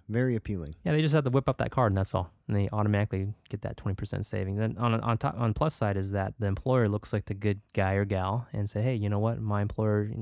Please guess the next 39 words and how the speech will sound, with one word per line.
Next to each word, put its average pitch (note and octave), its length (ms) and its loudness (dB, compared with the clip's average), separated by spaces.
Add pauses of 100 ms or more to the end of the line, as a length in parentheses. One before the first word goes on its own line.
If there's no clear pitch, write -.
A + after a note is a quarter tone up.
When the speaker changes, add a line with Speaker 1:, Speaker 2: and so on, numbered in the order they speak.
Speaker 2:
takes G#2+ 200 -6
care G#2+ 240 0
of G2+ 60 0
me G#2 320 0
and, F#2+ 240 -2 (460)
and, F#2+ 400 0
and G2+ 340 -2
gives G2+ 180 0
me G#2 140 2
this, G2 320 -2 (100)
um, F#2+ 360 -2
this G2 140 -4
benefit G#2+ 400 -2 (100)
just - 160 -6
by F#2+ 100 -4
signing G2 380 -4
up." G#2 120 -4 (140)
And B2 400 0
by D3+ 120 4
the D#3 60 2
way, C3+ 120 6
the, G#2+ 180 2
the A2+ 120 0
twenty C#3+ 200 2
twenty C3 240 2
Advantage A#2 300 2
program B2 420 2 (220)
is A2+ 100 0
not B2+ 160 4
just - 480 -2
for G#2 220 2
our G#2 180 4
office. G#2 540 0 (400)
Uh, F#2+ 280 0
we G#2+ 140 0
belong G#2+ 380 4
to G#2 440 -2
a, G2 300 -4
um, F#2+ 520 -4